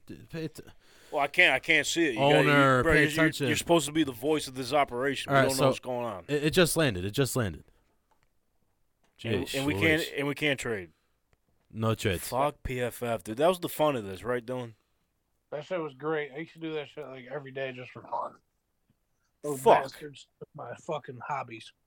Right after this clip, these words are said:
Speaker 2: Ruining the
Speaker 1: Let
Speaker 2: program.
Speaker 1: me see this. Let me see this. All right. So, how my brain's working.
Speaker 2: Is it?
Speaker 1: We got, we need a middle linebacker 'cause that's the quarterback of the defense, right?
Speaker 2: The Mike.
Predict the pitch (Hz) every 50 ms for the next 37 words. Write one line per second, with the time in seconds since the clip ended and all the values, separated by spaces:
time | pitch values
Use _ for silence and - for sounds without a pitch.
0 | _ _ _ - 135 147 151 151 151 151 147 139 - - 151 156 147 135 117 107
1 | 107 101 - - - 82 80 76 - - 98 90 85 - 78 73 - - - -
2 | 113 104 92 87 - _ _ _ _ _ - - - _ _ _ _ _ _ _
3 | _ _ _ _ _ _ _ _ _ - - - 165 135 107 87 - - _ _
4 | _ _ _ _ _ _ _ _ _ _ _ _ _ _ _ _ _ _ _ _
5 | _ - - - _ _ _ - 135 131 127 127 123 117 131 131 120 107 92 98
6 | 95 85 - 78 71 _ _ _ _ _ _ _ _ _ _ _ _ _ _ _
7 | _ _ _ _ - - 92 104 117 117 110 - _ _ _ _ - 110 117 127
8 | 131 127 120 113 - _ _ _ _ _ _ _ _ _ _ _ _ _ _ _
9 | _ _ _ _ - 120 139 175 190 160 147 139 143 147 139 123 120 120 120 117
10 | 110 95 104 101 104 - - 101 95 - - 107 92 87 107 110 110 - - -
11 | - - - _ _ - 104 - - 113 110 98 85 104 104 98 - 101 82 82
12 | 80 92 85 - - 78 71 - - - - _ _ _ - 101 104 110 - _
13 | _ _ _ _ _ _ _ _ 123 101 98 104 104 95 87 - -